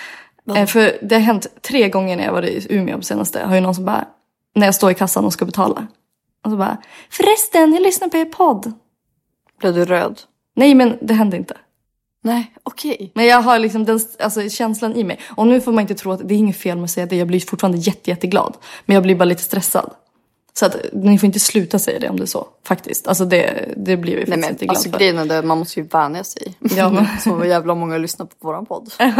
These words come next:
Speaker 2: jag menar det. Eh, nej, men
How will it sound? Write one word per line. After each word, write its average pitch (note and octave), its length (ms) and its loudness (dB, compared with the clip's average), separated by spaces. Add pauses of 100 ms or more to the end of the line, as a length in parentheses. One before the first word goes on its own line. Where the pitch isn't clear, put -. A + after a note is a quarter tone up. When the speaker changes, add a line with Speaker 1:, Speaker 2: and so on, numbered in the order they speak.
(140)
Speaker 2:
jag A#3+ 100 2
menar A3+ 300 4 (120)
det. C4 60 -10 (540)
Eh, G3+ 500 0
nej, B3+ 200 2
men C4 200 2